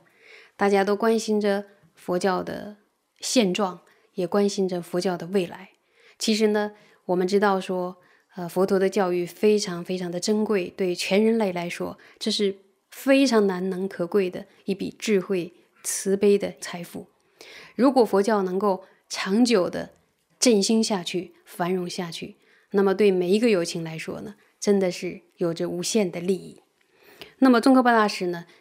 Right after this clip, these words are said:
就是把西藏的佛教整个的振兴起来，可以说如日中天。师父就要把聚光灯照在宗大师的身上，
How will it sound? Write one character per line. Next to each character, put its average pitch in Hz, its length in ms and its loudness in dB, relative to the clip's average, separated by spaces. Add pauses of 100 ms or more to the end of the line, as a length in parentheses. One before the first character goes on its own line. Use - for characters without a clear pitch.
就 190 100 -4
是 185 140 -4
把 175 180 -6
西 202 200 -4
藏 190 180 -2
的 175 60 -8
佛 175 200 -12
教 175 280 -8 (120)
整 180 280 -6
个 233 160 2
的 185 100 -2
振 220 320 2
兴 226 240 0
起 - 160 -6
来， - 200 -16 (500)
可 - 100 -2
以 214 100 4
说 190 380 -2 (140)
如 190 280 2
日 226 300 2
中 214 260 0
天。 196 360 -2 (720)
师 - 180 -4
父 190 140 0
就 202 120 0
要 185 320 -2 (200)
把 170 460 -8
聚 208 200 0
光 202 280 2
灯 196 280 0 (800)
照 202 260 2
在 180 300 -4
宗 208 180 2
大 190 180 0
师 175 240 -6
的 - 240 -12 (520)
身 196 240 0
上， 185 260 -6